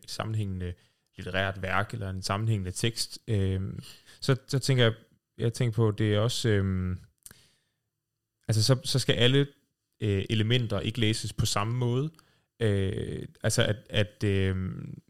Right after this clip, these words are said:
at den, Bibelen skal ikke læses fladt, kunne man sige. Øh, der er ligesom,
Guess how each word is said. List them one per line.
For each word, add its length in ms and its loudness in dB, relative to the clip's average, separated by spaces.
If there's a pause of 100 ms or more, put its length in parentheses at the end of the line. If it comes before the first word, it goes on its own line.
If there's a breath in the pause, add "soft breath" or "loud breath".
(340)
at 160 -4
den, 240 -4
Bibelen 280 -2
skal 160 0
ikke 120 -2
læses 460 2
fladt, 360 -4
kunne 140 -6
man 100 -2
sige. 340 -2 (160)
Øh, 300 2
der 60 4
er 80 4
ligesom, 400 0